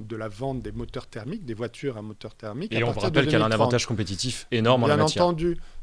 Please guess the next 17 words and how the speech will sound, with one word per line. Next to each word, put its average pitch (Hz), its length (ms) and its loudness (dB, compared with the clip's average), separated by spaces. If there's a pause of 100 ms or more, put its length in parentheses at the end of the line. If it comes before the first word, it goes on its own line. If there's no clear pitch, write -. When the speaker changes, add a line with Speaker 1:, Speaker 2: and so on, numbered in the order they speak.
Speaker 1:
euh, 123 300 0
il 117 60 -4
y 120 60 -2
a 117 60 -2
des 113 220 -4
lobbies 117 320 -4
comme 117 200 -8
notamment 113 360 -8
les 107 80 -8
constructeurs - 480 -12
comme 107 160 -8
Mercedes 123 680 -2 (300)
qui 120 100 -12
poussaient 160 600 0 (320)
à 131 80 -2
une 135 180 0
exemption 196 800 -4